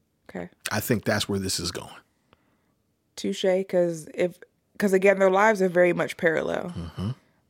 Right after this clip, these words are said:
Speaker 1: down to liking the boys.
Speaker 2: Mm-hmm.
Speaker 1: Um, and yeah, if we're being honest, and Cal got someone pregnant when he was finally in a space where he wanted to be with his boyfriend.
Speaker 2: Mm-hmm.
Speaker 1: Yeah.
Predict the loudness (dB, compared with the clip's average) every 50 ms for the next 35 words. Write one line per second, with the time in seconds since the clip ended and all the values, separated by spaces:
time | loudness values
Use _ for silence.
0 | _ _ -4 0 2 2 2 2 0 0 0 2 0 2 2 2 2 2 2 0
1 | -4 -6 -6 -6 -4 -2 -2 -2 -2 -2 -4 -8 -10 -14 -16 -16 -18 -18 -16 -14
2 | -14 -14 -14 -16 -14 -12 -10 -10 -10 -12 _ _ _ _ -6 -6 -4 -4 -6 -8
3 | -10 -14 -14 -16 _ _ _ _ _ _ _ _ _ _ _ _ _ _ -6 -6
4 | -4 -2 -2 -2 -2 -2 -4 -4 0 0 0 0 0 0 -2 0 -2 -2 -2 -2
5 | -2 -4 -4 -4 -6 -6 -8 -4 -2 -2 0 0 0 -2 -4 -4 -8 -10 -14 -16
6 | _ _ _ _ _ _ _ _ _ _ _ _ _ _ _ _ _ -20 -10 -4
7 | -4 -2 -2 -4 -4 -8 -10 -8 -8 -8 -2 -2 0 0 0 -4 -8 -10 -8 -8
8 | -6 -8 -8 -8 -6 -6 -6 -6 -6 -8 -8 -4 -2 -2 -2 -2 -4 -6 -6 -4
9 | -4 -4 -4 -6 -6 -6 -4 -4 -4 -4 -4 -6 -8 -4 -2 -2 -2 -2 -4 -8
10 | -8 -8 -10 -12 -14 -14 -16 -14 -10 -8 -8 -8 -10 _ _ _ _ _ _ _
11 | _ _ _ _ _ _ _ _ _ _ _ _ -18 -14 -14 -14 -14 -14